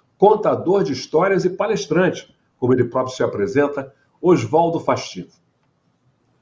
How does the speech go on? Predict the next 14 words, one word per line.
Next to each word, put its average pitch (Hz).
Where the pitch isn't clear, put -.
Oswaldo, 143
é 202
um 196
prazer 143
imenso 143
receber 135
você 123
em 123
nosso 120
programa, 117
um 202
amigo 160
e -
parceiro 156